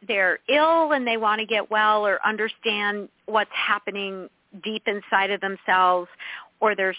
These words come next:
searching for their purpose, or love has evaded them. You know, I mean, there's really only three issues in life. <laughs> I mean, it's health, uh, purpose slash work, and love or relationship. And I've, with all the clients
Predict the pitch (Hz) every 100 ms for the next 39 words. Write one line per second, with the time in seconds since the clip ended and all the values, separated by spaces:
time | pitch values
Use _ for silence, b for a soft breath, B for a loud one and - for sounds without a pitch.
0 | - 254 - 233 220 180 170 160 - -
1 | 320 - 285 269 262 202 190 165 208 220
2 | 240 240 254 254 208 233 226 226 190 220
3 | 220 214 214 B B - 285 269 285 247
4 | 262 233 320 320 247 208 185 - 180 -
5 | - 170 160 147 147 156 220 - - -
6 | 233 208 202 202 - 208 175 196 _ B
7 | B B B - 202 175 - - 202 -
8 | 160 233 - _ - 190 175 - 180 160
9 | 175 - - 196 196 185 - - 226 349
10 | 220 - 190 180 180 190 277 190 170 -
11 | - _ B B B - 294 302 - -
12 | 285 302 226 - _ - 214 196 262 294
13 | 392 403 - 302 392 466